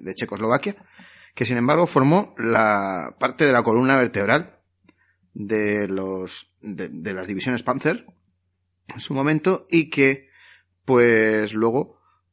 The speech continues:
eh, siguió sirviendo en <laughs> ejércitos de muchos países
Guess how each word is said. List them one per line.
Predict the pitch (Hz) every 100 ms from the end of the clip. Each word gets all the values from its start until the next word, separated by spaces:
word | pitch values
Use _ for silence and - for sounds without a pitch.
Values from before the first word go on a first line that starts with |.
| _
eh, | 113 104 101 101 98 98
siguió | - 113 101 127 151
sirviendo | 147 127 151 147 160 -
en | 110 107 110 -
<laughs> | -
ejércitos | 113 - 135 147 143 117
de | 104 101
muchos | 123 170
países | 90 110 123 143